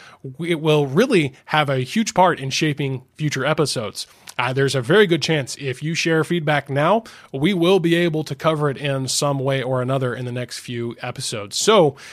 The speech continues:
you could do that by leaving a comment on YouTube or Facebook. Uh, you can leave your thoughts and a rating or review there on Apple Podcasts,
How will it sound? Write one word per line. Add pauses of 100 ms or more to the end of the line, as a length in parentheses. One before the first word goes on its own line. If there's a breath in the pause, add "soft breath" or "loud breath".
(140 loud breath)
you
could
do
that
by
leaving
a
comment
on
YouTube
or
Facebook. (320 loud breath)
Uh,
you
can (200 loud breath)
leave
your
thoughts
and
a
rating
or
review
there
on
Apple
Podcasts,